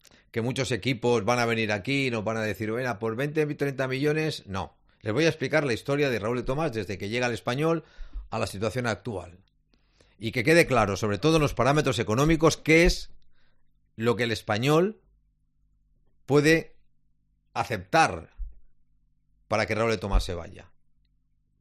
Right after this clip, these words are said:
Yo estoy convencido y que Raúl de Tomás se quiere ir, porque él ha cumplido un objetivo, quiere ir a la selección.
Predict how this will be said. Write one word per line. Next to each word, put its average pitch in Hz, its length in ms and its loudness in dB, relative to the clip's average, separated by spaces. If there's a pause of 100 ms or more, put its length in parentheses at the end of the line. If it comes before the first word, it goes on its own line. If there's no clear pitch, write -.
(640)
Yo 117 140 -2
estoy 151 160 2
convencido 120 760 2
y 92 280 -16 (140)
que 107 120 -8
Raúl 110 160 0
de 123 60 -6
Tomás 135 200 0
se 101 120 -4
quiere 127 220 -2
ir, 151 260 -4 (640)
porque 107 240 -2
él 160 60 6
ha 165 80 4
cumplido 147 420 2
un 147 60 2
objetivo, 135 420 0
quiere 131 160 -2
ir 135 100 0
a 131 100 0
la 117 60 0
selección. 104 580 -6